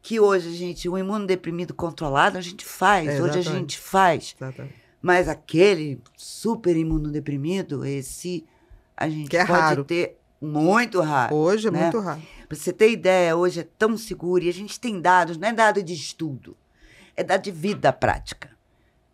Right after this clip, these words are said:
Speaker 1: O Ministério, cada vez que há um erro desse, sei lá, uma gestante tomou uma vacina atenuada. Então, tem vários acompanhamentos e com resultado mostrando.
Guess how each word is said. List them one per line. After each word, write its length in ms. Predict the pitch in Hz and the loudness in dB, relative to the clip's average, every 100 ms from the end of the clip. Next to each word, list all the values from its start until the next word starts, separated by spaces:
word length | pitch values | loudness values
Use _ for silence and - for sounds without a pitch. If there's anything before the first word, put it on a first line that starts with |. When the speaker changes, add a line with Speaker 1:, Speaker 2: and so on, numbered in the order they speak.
| _ | _
Speaker 1:
O 60 | 165 | -2
Ministério, 680 | 180 185 - 202 214 175 | 0 -2 0 6 6 4
cada 240 | 175 185 180 | 2 2 2
vez 260 | 185 202 - | 2 0 -6
que 360 | - 202 143 - _ _ _ _ _ _ - | -6 -4 -4 -8 _ _ _ _ _ _ 2
há 280 | 175 180 - | 4 4 0
um 240 | - 185 185 | -4 -2 0
erro 360 | 202 202 165 | 4 4 2
desse, 320 | 151 196 180 - | 4 6 6 2
sei 80 | |
lá, 80 | 160 | -2
uma 120 | 156 | -2
gestante 600 | 185 202 - 233 247 240 | -2 -4 -2 0 0 0
tomou 260 | - 220 220 | 0 0 4
uma 120 | 220 | 4
vacina 360 | 208 196 - 208 | 4 2 0 -6
atenuada. 680 | 190 202 202 170 90 78 - - - _ _ _ _ _ | -2 -2 4 4 4 2 -2 -2 -14 _ _ _ _ _
Então, 160 | 190 | -10
tem 140 | 190 220 | -6 -6
vários 880 | 160 214 233 220 170 139 - - - | 2 6 6 6 2 -6 -10 -6 -2
acompanhamentos 1080 | 165 - 156 180 170 165 175 196 196 - - | 0 -2 0 2 4 2 0 0 -4 -16 -16
e 80 | 180 | -18
com 220 | - 165 | -8 -4
resultado 640 | 170 170 185 202 196 202 | -4 -6 -6 -2 0 -2
mostrando. 540 | 208 226 226 208 180 | -6 -8 0 0 0